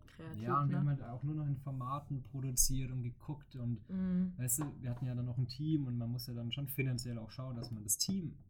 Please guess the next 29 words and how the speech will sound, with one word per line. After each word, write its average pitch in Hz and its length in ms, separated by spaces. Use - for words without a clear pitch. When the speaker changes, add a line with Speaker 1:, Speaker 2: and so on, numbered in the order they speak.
Speaker 2:
auch - 120
Speaker 1:
Ja. 208 140
Speaker 2:
weiter 180 180
bezahlen 107 460
kann. 101 180
Und 104 220
wir 107 100
hatten 113 460
eine 117 180
bestimmte 117 420
Anzahl 117 260
an 104 80
Klicks 107 260
gebraucht, 104 440
so, 147 180
um 113 240
das 113 200
alles 113 280
zu 117 100
finanzieren. 113 680
Speaker 1:
Mhm. 190 360
Speaker 2:
Und 107 340
sobald 110 340
du 117 40
halt 110 180
ein 110 200
bis 104 180
zwei 113 160
Millionen 110 440